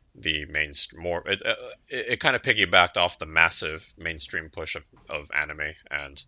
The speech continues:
I had so many coworkers, previous coworkers, who watched, um, anime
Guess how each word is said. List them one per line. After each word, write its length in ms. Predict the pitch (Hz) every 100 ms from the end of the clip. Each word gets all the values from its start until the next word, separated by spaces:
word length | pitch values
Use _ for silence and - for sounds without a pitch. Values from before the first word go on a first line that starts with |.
| _ _ _ _
I 80 | -
had 240 | 110 80 -
so 400 | - - 98 98
many 260 | 95 92
coworkers, 720 | 78 113 90 80 - 76 76
previous 460 | - - 85 82 76
coworkers, 560 | - 76 73 76 76 -
who 320 | 82 80 76 _ _ _ _ _ -
watched, 600 | 80 76 - - - - _ -
um, 460 | 76 69 65 58 _ _
anime 440 | 82 85 78 76